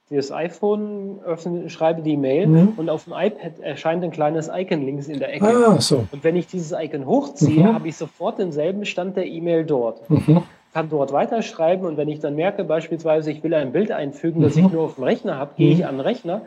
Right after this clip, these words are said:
Speaker 2: Mhm.
Speaker 1: schiebe Daten hoch, dann habe ich dort auch sofort den
Speaker 2: Mhm.
Speaker 1: gleichen Stand, kann das Bild einfügen.
Speaker 2: Mhm.
Speaker 1: Auf dem iPad dann weiterschreiben,
Speaker 2: Mhm.
Speaker 1: noch ein iPad, ein Bild oder eine Datei aus dem lokalen Speicher
Speaker 2: Mhm.
Speaker 1: hinzufügen und vom iPhone dann abschicken.
Speaker 2: Mhm.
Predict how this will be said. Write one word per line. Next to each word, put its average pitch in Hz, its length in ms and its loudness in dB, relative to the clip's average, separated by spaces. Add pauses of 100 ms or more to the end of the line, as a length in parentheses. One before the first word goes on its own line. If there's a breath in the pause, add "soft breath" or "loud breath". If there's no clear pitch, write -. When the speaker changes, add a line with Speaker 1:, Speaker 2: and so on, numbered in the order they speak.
(160)
Speaker 2:
Mhm. 156 220 4
Speaker 1:
schiebe 170 260 2
Daten 214 440 0
hoch, 196 440 -4
dann 151 180 -4
habe 165 140 -4
ich 160 80 -10
dort 196 260 -4
auch 233 140 -4
sofort 214 440 -6
den 175 100 0
Speaker 2:
Mhm. 160 40 2
Speaker 1:
gleichen 175 340 6
Stand, 185 360 -6
kann 165 140 -4
das 151 160 -2
Bild 190 240 -2
einfügen. 220 560 -4
Speaker 2:
Mhm. 175 280 6 (180)
Speaker 1:
Auf 156 140 -2
dem 165 120 -12
iPad 190 340 -2
dann 143 160 0
weiterschreiben, 226 960 -2
Speaker 2:
Mhm. 160 240 2
Speaker 1:
noch 165 100 4
ein 185 80 -2
iPad, 160 540 0
ein 156 240 -4
Bild 180 320 2
oder 156 240 -2
eine 143 180 0
Datei 156 540 2
aus 139 240 -8
dem 139 240 -6
lokalen 143 420 0
Speicher 226 380 -2
Speaker 2:
Mhm. 165 60 8
Speaker 1:
hinzufügen 175 680 6 (380 soft breath)
und 175 160 -4
vom 160 140 0
iPhone 185 400 2
dann 170 160 0
abschicken. 143 480 -4 (220)
Speaker 2:
Mhm. 143 120 -2